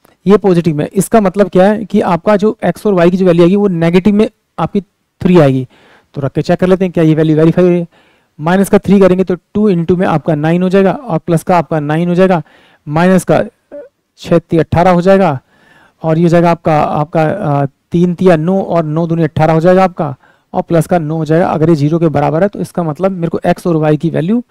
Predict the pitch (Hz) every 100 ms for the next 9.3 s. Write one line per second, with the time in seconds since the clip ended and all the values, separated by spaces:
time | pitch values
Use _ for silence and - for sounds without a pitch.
0 | _ _ _ _ 151 156 175 196 - 190
1 | 151 139 131 - 135 _ _ _ _ _
2 | _ _ 190 190 165 170 202 196 202 190
3 | 175 185 - 165 160 151 151 151 139 143
4 | 143 _ _ _ 156 180 208 190 196 -
5 | 175 180 147 143 143 151 - - 185 175
6 | 196 - 175 - 175 160 170 175 160 165
7 | 160 147 147 156 156 147 156 170 _ 160
8 | 156 170 170 151 147 175 175 - _ _
9 | 165 202